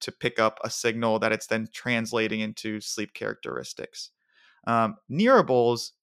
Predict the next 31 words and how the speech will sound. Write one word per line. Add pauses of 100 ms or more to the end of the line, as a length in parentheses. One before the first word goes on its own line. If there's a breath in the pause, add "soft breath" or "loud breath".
(260)
are (260)
relatively
new
compared
to
wearables.
Their,
their
advent's
probably
within
the
last
five
years
or
so.
And (440 soft breath)
these
are
a
lot
of (200)
bedside
monitors, (420)
or
even
you
could
put, (360)
uh,